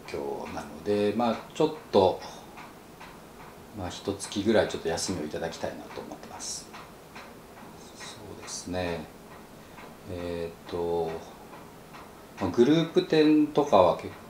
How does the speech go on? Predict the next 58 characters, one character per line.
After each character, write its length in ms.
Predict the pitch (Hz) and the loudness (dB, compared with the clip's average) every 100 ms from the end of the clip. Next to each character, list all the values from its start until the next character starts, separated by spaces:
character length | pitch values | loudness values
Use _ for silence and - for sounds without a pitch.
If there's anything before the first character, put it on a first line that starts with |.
| - | -14
構 340 | - 80 73 | -8 -6 -4
や 140 | 82 87 | -2 -2
っ 20 | - - - | -4 -14 -10
て 120 | - 78 - | -6 -6 -8
き 100 | - | 0
た 160 | 95 | 2
り 140 | 82 71 | 2 -2
は 100 | - | -4
し 120 | - | 0
た 160 | 82 | 0
ん 60 | 73 | 0
で 120 | - | -6
す 140 | - - | -10 -10
け 100 | - | -10
れ 100 | 71 | -10
ど 140 | 82 | -10
も、 300 | 80 92 87 - 80 | -4 -2 -2 -6 -8
あ 60 | 80 | -6
の、 160 | 78 - | -8 -4
個 100 | - | -4
展 500 | - 143 143 151 151 | 4 6 8 8 8
を 80 | 143 | 8
や 120 | 139 | 8
っ 40 | 135 - | 6 2
た 100 | 127 | 2
こ 120 | 139 | 2
と 100 | - | 2
が 100 | 76 | 0
な 160 | 80 80 | 0 0
い 80 | |
の 140 | 71 71 | -2 -2
で、 320 | 82 82 78 - - - - - - - - - 85 76 76 - - - - - - - - - - - | 0 0 -2 -10 -16 -18 -18 -18 -18 -20 -18 -14 -12 -12 -14 -12 -12 -14 -16 -16 -16 -16 -16 -16 -14 -10
え 40 | 127 | 0
ー、 20 | |
い 20 | |
ろ 80 | 139 | 4
い 40 | |
ろ 100 | 139 135 - | 4 0 -6
企 280 | - 135 131 | 2 2 4
画 80 | 135 | 2
し 100 | - | 6
て 100 | 139 | 6
は 80 | 92 | 6
い 80 | |
る 140 | 92 95 | 4 2
ん 80 | 80 | -2
で 100 | 76 | -6
す 120 | - | -6
け 60 | |
れ 60 | 82 | -8
ど 80 | 78 | -6
も、 80 | 82 | -8
な 80 | |
か 120 | - 107 | -2 -2
な 80 | |
か 80 | 107 - | -2 -8
形 360 | 107 110 104 107 | 0 2 2 2
に 260 | 101 98 | 2 0